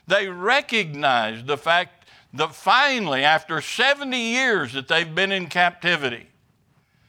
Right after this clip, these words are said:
and God has been dealing harshly with them. He's taken them out of the land because of their wickedness, their sin.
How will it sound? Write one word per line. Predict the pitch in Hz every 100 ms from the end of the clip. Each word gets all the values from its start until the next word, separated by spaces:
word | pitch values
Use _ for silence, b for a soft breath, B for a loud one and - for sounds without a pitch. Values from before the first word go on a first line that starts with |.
| b b b
and | 117 135
God | 196 233 254
has | 220
been | 185 220 190
dealing | 202 262 254 214
harshly | 165 208 240 262 - 170
with | 165 151
them. | 139 135
He's | 135
taken | 131 156 254 240 247
them | 247 240
out | 247 247
of | 208
the | 214
land | 208 233 226 175
because | 165 156 180 175
of | 180
their | 165 175 170
wickedness, | 180 196 180 143 127 117
their | - 139
sin. | - 190 190 156 110